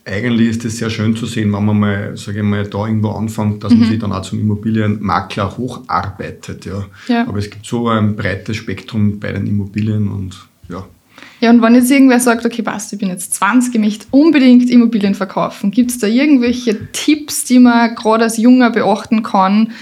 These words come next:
Speaker 2: dass man da vielleicht einen einfacheren Start hat?
Speaker 1: Mhm, mhm. Ich würde einmal am Jungen sagen, ähm, schau einmal, wie dir die eigene Immobiliensuche gefällt. Also das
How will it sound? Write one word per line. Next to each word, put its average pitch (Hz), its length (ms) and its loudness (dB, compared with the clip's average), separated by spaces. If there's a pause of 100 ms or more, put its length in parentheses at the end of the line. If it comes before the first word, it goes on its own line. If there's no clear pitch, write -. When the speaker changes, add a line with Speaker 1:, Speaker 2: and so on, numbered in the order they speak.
(160)
Speaker 2:
dass 202 220 0
man 208 180 4
da 196 140 0
vielleicht 196 360 -2
einen 196 360 -2
einfacheren 202 640 -2
Start 202 500 -8
hat? 202 320 -8 (100)
Speaker 1:
Mhm, 113 460 0
mhm. 117 360 -2 (760)
Ich 143 80 2
würde 185 140 2
einmal 139 160 2
am 117 80 4
Jungen 139 280 4
sagen, 143 420 -2 (120)
ähm, 123 600 2
schau 101 320 -2
einmal, 123 500 0
wie - 1120 -4
dir 127 200 2
die 135 220 2
eigene 135 320 0
Immobiliensuche 120 840 0
gefällt. 90 400 -6
Also 101 180 -8
das 107 80 -10